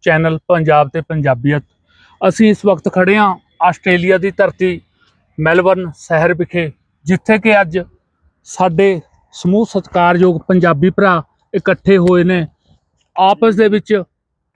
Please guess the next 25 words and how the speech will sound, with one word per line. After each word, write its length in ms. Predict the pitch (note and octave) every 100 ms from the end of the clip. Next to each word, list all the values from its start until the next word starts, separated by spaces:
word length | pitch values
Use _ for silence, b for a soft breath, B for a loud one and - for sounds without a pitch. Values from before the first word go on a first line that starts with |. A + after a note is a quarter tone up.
| -
ਉਹੀ 280 | G#3+ G3 A3+
ਪੰਜਾਬ 500 | - G#3+ F#3+ F#3 F#3
ਦਾ 120 | G3
ਮਾਹੌਲ, 500 | G3+ D#3+ E3+ F#3 F#3 - _ _ -
ਖੁਸ਼ੀਆਂ 400 | F3+ - G3+ G3+
ਖੇੜੇ, 460 | - F3 F#3 F#3 D3+ _ _ _ _ _ -
ਇਕੱਠੇ 420 | F#3+ F3+ - G3+
ਹੋ 180 | F3+ F3
ਕੇ 320 | G3+ F#3+ E3 _ _ -
ਉਹੀ 260 | F#3+ F#3 G3
ਪੰਜਾਬ 460 | - F#3+ F3+ E3+
ਦੀਆਂ 220 | D#3 F#3 F3
ਗੱਲਾਂ 360 | D#3+ E3 F3 -
ਆਪਸ 380 | E3 E3 F3 -
ਦੇ 100 | F#3
ਵਿੱਚ 380 | E3+ - F#3 E3+ _ _ _ -
ਮਾਣਨ 380 | E3 E3 F3+ G3
ਲਈ 280 | G3 F#3+ E3+ _ E3
ਅੱਜ 180 | F3+ D#3+
ਅਸੀਂ 340 | G3+ - G3+ F3 -
ਇੱਕ, 440 | F#3+ F#3+ - G#3 G3+ -
ਤੁਸੀਂ 220 | G3 G#3
ਵੇਖ 280 | F3 F#3 E3+
ਰਹੇ 200 | F#3+ F#3+
ਹੋ 140 | G#3